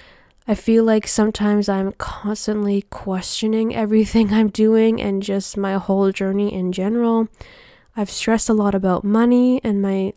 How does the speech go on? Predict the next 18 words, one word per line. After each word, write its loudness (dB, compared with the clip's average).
long-term 0
future. -2
I 2
sometimes 0
find 2
myself 0
in 0
a -2
heap -6
of -2
hopelessness 0
about -4
everything. 2
And 0
I've -2
also 4
felt 0
so 2